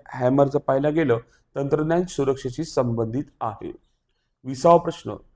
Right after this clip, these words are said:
डब्ल्यूएमओच्या State of the Climate in Asia चोवीस रिपोर्टनुसार अरेबियन समुद्र आणि बंगालच्या उपसागराचे समुद्र पातळी वाढ दर किती आहे? तर उत्तर आहे तीन पॉइंट नऊ ते चार पॉइंट झिरो मिलीमीटर वर्ष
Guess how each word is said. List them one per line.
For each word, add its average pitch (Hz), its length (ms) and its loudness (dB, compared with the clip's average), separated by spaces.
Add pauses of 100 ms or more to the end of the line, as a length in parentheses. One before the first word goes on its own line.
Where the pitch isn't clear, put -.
(320)
डब्ल्यूएमओच्या 170 840 2
State 156 680 -2
of 139 100 4
the 143 140 -2 (160)
Climate 135 560 -2
in - 260 -8
Asia 131 360 -2 (160)
चोवीस 131 340 -4
रिपोर्टनुसार 135 600 -4 (380)
अरेबियन 131 440 0
समुद्र 151 320 -2
आणि 160 100 2
बंगालच्या 139 540 -4 (100)
उपसागराचे 135 500 -6
समुद्र 135 440 -2
पातळी 117 440 -6 (340)
वाढ 151 360 6
दर 147 240 2 (100)
किती 131 380 -10
आहे? 113 260 -4
तर 117 180 -6
उत्तर 131 440 -6
आहे 147 80 0
तीन 147 300 -2
पॉइंट 156 400 0
नऊ 139 260 4 (760)
ते 156 100 2
चार 151 500 8
पॉइंट 151 340 2
झिरो 139 200 4
मिलीमीटर 147 640 -2
वर्ष 123 460 2